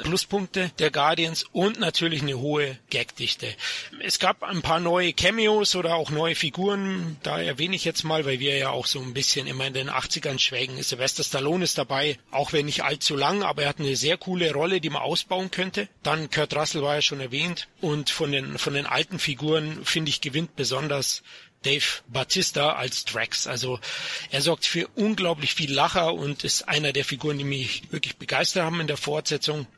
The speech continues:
Der zweite, der auch stark gewinnt in, in Teil zwei, ist Michael Rooker als Yondu.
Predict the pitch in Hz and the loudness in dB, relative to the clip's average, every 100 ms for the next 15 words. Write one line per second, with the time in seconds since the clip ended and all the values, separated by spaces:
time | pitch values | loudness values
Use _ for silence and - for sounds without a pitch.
0 | _ 147 143 - 135 165 165 147 147 147 | _ 0 2 2 2 2 2 4 4 4
1 | - 143 - - - _ - - - 147 | 2 0 -2 -12 -14 _ -4 0 2 2
2 | - 147 147 175 - 160 151 165 139 143 | 2 0 0 -2 -2 -2 -2 -2 -2 0
3 | 143 135 - 131 135 131 123 123 127 117 | 0 2 0 2 0 0 0 0 -2 -2
4 | 160 151 143 123 123 - 117 110 131 156 | -2 0 0 0 0 0 -2 -2 0 0
5 | 127 101 | -2 -4